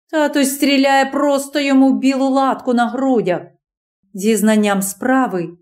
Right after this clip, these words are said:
каже мій синок. «А якщо не влучить?» «Він завжди влучає». Коли дівчинка підросла,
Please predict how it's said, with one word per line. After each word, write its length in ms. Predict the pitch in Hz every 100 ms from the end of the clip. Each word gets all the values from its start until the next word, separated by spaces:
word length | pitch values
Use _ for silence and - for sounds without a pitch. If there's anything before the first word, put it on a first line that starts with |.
| _ _ _
каже 320 | 208 202 214
мій 200 | 214 214
синок. 640 | - 226 214 220 190 - _ _ _ _ _ _ _
«А 120 | 214
якщо 520 | 233 269 269 - 269 302
не 120 | 277
влучить?» 540 | 247 240 247 254 285 285 _ _ _ _ _ _ _
«Він 240 | 339 320 262
завжди 460 | 285 285 226 208
влучає». 800 | 202 202 202 208 202 190 180 180 _ _ _ _ _ _ _
Коли 260 | - 226 226
дівчинка 520 | 202 240 220 202 196
підросла, 800 | 196 196 185 185 - 214 247